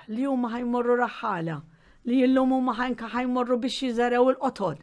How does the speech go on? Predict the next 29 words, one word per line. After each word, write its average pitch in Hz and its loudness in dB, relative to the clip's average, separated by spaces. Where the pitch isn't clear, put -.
xi - -10
ħaġa 240 -2
oħra 226 -2
differenti, 233 -2
li 214 -4
hija 233 2
proċess 262 -4
li 262 2
jmur 262 4
ma' 262 2
żminijiet. 240 0
Mela, 202 -2
s-suf 208 -8
tan-naċ 269 -2
hija 247 0
xi 233 -6
ħaġa 226 -2
li 233 -4
jiena 226 -2
nuża. 180 -2
Il-qotna 220 -4
li 233 -2
jista' 220 -4
f'Marzu 214 -4
jibda 220 -4
jinżara, 214 0
ħanuri 233 -2
hawnhekk 220 -4
il-, 220 -4